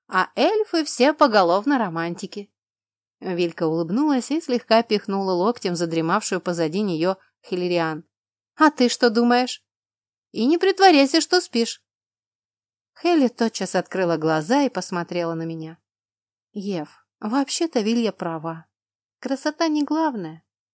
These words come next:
Конечно, сначала все ищут красоту, но потом приходит прозрение, и начинаешь искать свою половину, часть своей души».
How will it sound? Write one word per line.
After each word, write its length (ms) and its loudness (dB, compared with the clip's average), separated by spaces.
Конечно, 460 -2
сначала 500 2
все 240 0
ищут 260 -2
красоту, 840 -2
но 160 0
потом 420 2
приходит 480 -2
прозрение, 720 -2
и 40 0
начинаешь 580 0
искать 340 -4
свою 240 -4
половину, 680 -4
часть 400 -8
своей 280 -8
души». 440 -10